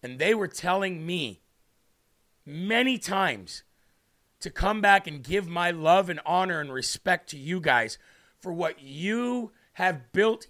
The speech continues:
here to allow us to be able to give them a platform when the entire world wants them dead. There are bounties out on their heads. These people can never go home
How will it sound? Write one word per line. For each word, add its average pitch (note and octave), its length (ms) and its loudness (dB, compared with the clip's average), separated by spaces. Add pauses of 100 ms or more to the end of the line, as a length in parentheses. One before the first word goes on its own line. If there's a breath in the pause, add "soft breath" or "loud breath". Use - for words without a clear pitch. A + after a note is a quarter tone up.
(120)
here F#3 680 0 (760)
to G#3 200 -4
allow G3 520 4 (100)
us G#3 480 2 (240 soft breath)
to F3 100 -8
be E3+ 240 -12
able G#3 280 -2
to F#3 100 -12
give D#3 340 -6
them G3 220 0
a G#3 40 -4
platform D3+ 840 0 (280 soft breath)
when E3 160 -8
the E3+ 120 -6
entire F#3+ 580 0
world F3 580 0
wants D3 640 -2
them C3 400 0 (380)
dead. A2 420 0 (280 loud breath)
There D#3 200 0
are C#3+ 300 0 (580 soft breath)
bounties E3+ 580 4
out C#3+ 200 6
on C#3 140 0
their C3 140 2
heads. A#2+ 380 -4
These D#3+ 200 -12
people G3+ 360 -12
can E3 320 -10
never F3+ 320 -2
go G3 280 -4
home F3+ 480 0